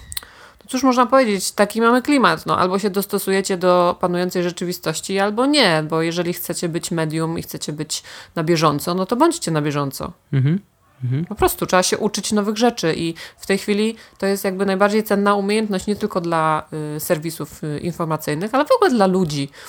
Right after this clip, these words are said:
Speaker 1: Umiejętność szybkiego uczenia się i dostosowania do nowych sytuacji. Na tym też zresztą polega inteligencja, na rozwiązywaniu problemów. Więc ktoś może być świetny w tym, co robi, ale za chwilę może się okazać, że jego zawód jest w ogóle niepotrzebny, więc trzeba się nauczyć czegoś nowego.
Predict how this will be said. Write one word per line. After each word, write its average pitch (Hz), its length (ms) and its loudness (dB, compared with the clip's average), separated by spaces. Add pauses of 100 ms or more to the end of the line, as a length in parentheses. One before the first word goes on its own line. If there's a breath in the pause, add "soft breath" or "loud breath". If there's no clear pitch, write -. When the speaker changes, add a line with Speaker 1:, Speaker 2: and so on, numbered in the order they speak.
Speaker 1:
Umiejętność 214 520 2
szybkiego 214 440 2
uczenia 196 400 0
się 202 140 -2
i 196 60 0
dostosowania 180 640 0
do 170 100 -2
nowych 170 320 -2
sytuacji. - 640 -2
Na 190 160 4
tym 208 160 2
też 202 120 0
zresztą 190 300 -2
polega 175 300 2
inteligencja, 151 680 -4
na 160 160 -2
rozwiązywaniu 180 600 0
problemów. 151 500 -4 (460 loud breath)
Więc 170 160 -2
ktoś 214 200 -2
może 196 220 4
być 180 160 0
świetny 190 480 0
w - 60 -14
tym, 180 160 -4
co 175 140 0
robi, 196 420 0 (320 loud breath)
ale 185 160 2
za 190 100 2
chwilę 226 220 -2
może 208 180 2
się 202 140 -2
okazać, 190 340 0
że 202 120 -2
jego 208 220 2
zawód 202 300 2
jest 240 160 -6
w 254 40 -4
ogóle 269 240 0
niepotrzebny, 196 680 0
więc 170 220 -8
trzeba 208 260 -2
się 220 100 -6
nauczyć 214 380 -4
czegoś 196 300 -6
nowego. 160 380 -2